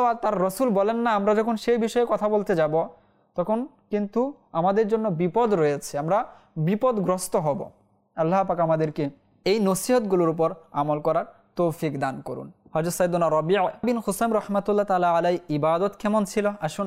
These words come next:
ইবাদত সম্পর্কে একটু শুনি, যে তিনি এরকমভাবে ইবাদত করতেন যে রাত তিনি ঘুমাতেন না, সারা রাত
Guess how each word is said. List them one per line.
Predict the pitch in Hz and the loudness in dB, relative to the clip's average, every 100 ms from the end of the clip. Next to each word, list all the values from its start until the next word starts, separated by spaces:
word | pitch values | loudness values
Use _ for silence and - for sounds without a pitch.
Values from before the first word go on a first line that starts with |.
| - | -2
ইবাদত | 156 160 185 | 0 0 0
সম্পর্কে | 196 190 185 170 165 | -4 -4 -4 -4 -6
একটু | 170 | -6
শুনি, | 156 165 185 - _ - _ _ _ _ _ | -4 -2 -2 -6 _ -20 _ _ _ _ _
যে | 156 165 160 - - _ _ - | 0 2 2 0 -8 _ _ -4
তিনি | 208 240 240 - _ - | 0 2 0 -2 _ -2
এরকমভাবে | 180 220 262 247 247 208 | 0 2 -2 0 2 2
ইবাদত | 180 190 220 214 | 4 2 0 -2
করতেন | 208 202 220 202 | -4 -2 -4 0
যে | 160 | 0
রাত | 147 160 202 208 | 2 0 0 -4
তিনি | 190 180 147 | -4 -2 -2
ঘুমাতেন | 143 143 151 143 | -2 -2 -2 -2
না, | 135 - | -6 -10
সারা | - 214 214 190 | -8 -4 -2 -2
রাত | 214 233 226 | -2 0 -2